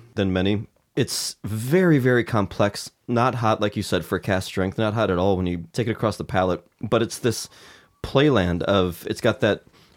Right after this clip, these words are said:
dusty, leathery thing on one part of my palate. Then it's got that rich, dark cherry on the other part of my palate. Then it's got the smoke and the,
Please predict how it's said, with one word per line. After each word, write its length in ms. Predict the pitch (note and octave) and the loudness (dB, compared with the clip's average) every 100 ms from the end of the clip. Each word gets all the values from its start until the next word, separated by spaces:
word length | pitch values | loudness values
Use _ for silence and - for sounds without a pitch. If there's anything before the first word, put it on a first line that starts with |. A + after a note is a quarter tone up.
| - | 0
dusty, 360 | A2+ A2+ B2 | 2 2 2
leathery 360 | G#2 G#2+ G#2 G2 | 2 4 4 2
thing 320 | - E2+ E2 | 2 0 0
on 160 | F#2+ F#2 | 0 0
one 260 | F#2+ G2 G2 - | 2 0 -2 -6
part 160 | - F#2+ | -2 0
of 60 | F2+ | 0
my 100 | F2 | -2
palate. 320 | F#2 F2 - | 0 0 0
Then 120 | G#2 | -2
it's 120 | G#2 | 0
got 180 | G#2+ G2+ | -2 0
that 180 | G2 - | 0 0
rich, 360 | G2+ G#2+ - - | 0 -2 -4 -8
dark 260 | A2 G2+ G2 | 0 0 0
cherry 340 | - G#2 G2+ F2+ | 0 2 2 2
on 80 | F#2 | 2
the 80 | |
other 140 | F#2+ G#2 | 0 0
part 200 | - E2+ | -2 -2
of 60 | |
my 80 | E2 | -2
palate. 280 | E2 D#2+ - | -2 -4 -2
Then 120 | G#2 | -2
it's 120 | A2+ | 0
got 160 | - G#2+ | -2 -4
the 60 | G2+ | -4
smoke 380 | - A2+ G#2 | -2 0 0
and 120 | G#2+ G2 | 2 2
the, 180 | F2+ | 0